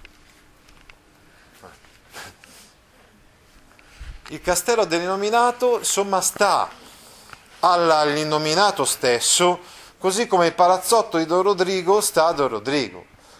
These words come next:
Così come quel palazzotto era un po' meschinello, insomma, sì, solo dimostrazione di quanto lui volesse essere il signorotto del paese, là in mezzo al paese.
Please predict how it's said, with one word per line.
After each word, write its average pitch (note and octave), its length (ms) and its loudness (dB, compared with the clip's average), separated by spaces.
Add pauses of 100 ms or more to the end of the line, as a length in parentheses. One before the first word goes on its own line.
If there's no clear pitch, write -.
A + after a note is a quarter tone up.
(100)
Così F3+ 260 -8
come A3+ 180 0
quel D#3+ 160 -2
palazzotto D#3 580 0
era D3+ 80 0
un C#3+ 60 -4
po' E3 120 -2
meschinello, C#3 1200 -4 (240)
insomma, B2 380 -10
sì, C#3+ 360 -4 (1000)
solo E3+ 720 2 (100)
dimostrazione D#3 800 -2
di C#3+ 80 -4
quanto D3+ 320 -2
lui D#3+ 200 0
volesse C3+ 640 2
essere B2+ 580 0
il A#2+ 60 -6
signorotto B2+ 760 -2
del A2 200 -6
paese, G2 600 -4
là G#2 120 -4
in G#2 120 -10
mezzo G#2 280 -8
al G2+ 100 -8
paese. F2+ 640 -8